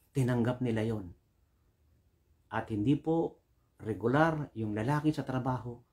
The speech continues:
naging regular po. Ang laking pasasalamat nila. Purihin ang pangalan ng Panginoon. Receive your salvation now. Receive your healing now. Receive your success, blessing, and prosperity now.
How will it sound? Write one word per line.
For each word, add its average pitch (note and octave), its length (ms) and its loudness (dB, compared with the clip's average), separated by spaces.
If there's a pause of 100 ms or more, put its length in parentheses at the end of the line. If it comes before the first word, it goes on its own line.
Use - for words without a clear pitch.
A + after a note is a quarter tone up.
(500)
naging A2 400 0
regular G2+ 480 -2
po. - 240 -16 (320)
Ang A2 160 0
laking G#2+ 240 -2
pasasalamat F#2+ 720 -10
nila. - 240 -20 (880)
Purihin D3+ 480 4
ang C#3 80 2
pangalan G#2+ 440 -2
ng G#2+ 200 -6
Panginoon. G2 460 -10 (1500)
Receive B2 440 2
your E3+ 120 4
salvation C#3 680 2
now. G2 160 -10 (520)
Receive D3 400 0
your D#3 240 4
healing D3+ 400 4
now. F#2+ 240 -6 (440)
Receive A2+ 480 0
your B2+ 160 0
success, C3+ 440 -6
blessing, C3 520 0
and A2+ 160 -2
prosperity A#2+ 720 -6
now. F2+ 240 -10